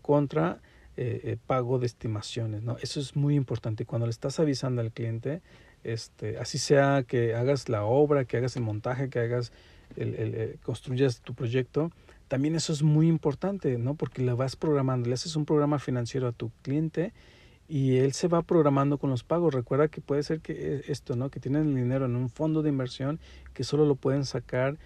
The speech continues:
a final de mes. Entonces, ellos ya se programan con ese dinero para que en tu proyecto, en tu obra, haya ese flujo de efectivo,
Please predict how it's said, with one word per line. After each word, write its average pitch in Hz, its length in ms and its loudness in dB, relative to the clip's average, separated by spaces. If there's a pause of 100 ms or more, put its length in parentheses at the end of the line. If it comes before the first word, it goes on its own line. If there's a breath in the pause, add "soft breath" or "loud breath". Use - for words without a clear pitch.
(220 soft breath)
a - 60 -12
final 120 380 0
de 123 80 2
mes. 117 280 0
Entonces, 127 360 -4
ellos 156 260 -2
ya 143 120 4
se 185 180 -2
programan 147 560 0
con 123 180 0
ese 123 180 -4
dinero 131 400 -2 (380 soft breath)
para 123 240 4
que 120 320 0
en 120 140 -4
tu 120 120 -8
proyecto, 147 460 2
en 170 80 2
tu 135 140 0
obra, 147 360 4 (280 soft breath)
haya 139 220 0
ese 147 240 2
flujo 180 540 2
de 160 80 8
efectivo, 131 760 -2